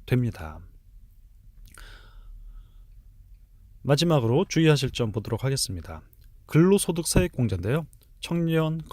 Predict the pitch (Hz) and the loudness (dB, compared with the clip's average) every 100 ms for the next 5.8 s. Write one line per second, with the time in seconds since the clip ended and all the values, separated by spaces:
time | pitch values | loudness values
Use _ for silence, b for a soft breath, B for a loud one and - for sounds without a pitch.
0 | - - - - - - 156 143 - - | -20 -20 -20 -16 -8 0 0 0 -4 -2
1 | 104 - 123 120 117 - 120 - 113 123 | -2 0 0 0 -4 -4 -4 -2 0 2
2 | 123 104 113 - - 90 131 90 - 120 | 0 0 0 -2 -4 -4 -4 -6 -2 0
3 | 117 - 120 - 160 151 113 107 101 107 | 0 -2 -2 2 2 2 -4 -4 -2 -2
4 | 107 147 139 - 107 117 123 B B - | -2 -2 -2 -4 -6 -6 -8 B B -8
5 | 110 - 113 107 95 78 82 | -2 2 2 0 -4 -8 -14